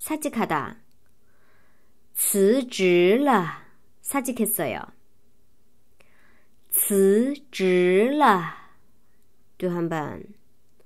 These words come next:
辞职了. 다시. 辞职了.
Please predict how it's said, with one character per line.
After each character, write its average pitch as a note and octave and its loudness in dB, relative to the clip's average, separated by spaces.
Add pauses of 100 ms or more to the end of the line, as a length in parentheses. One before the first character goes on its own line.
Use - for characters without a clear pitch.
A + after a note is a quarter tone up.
(920)
辞职了. G3 2 (1080)
다시. E3+ -6 (1600)
辞职了. F#3+ 2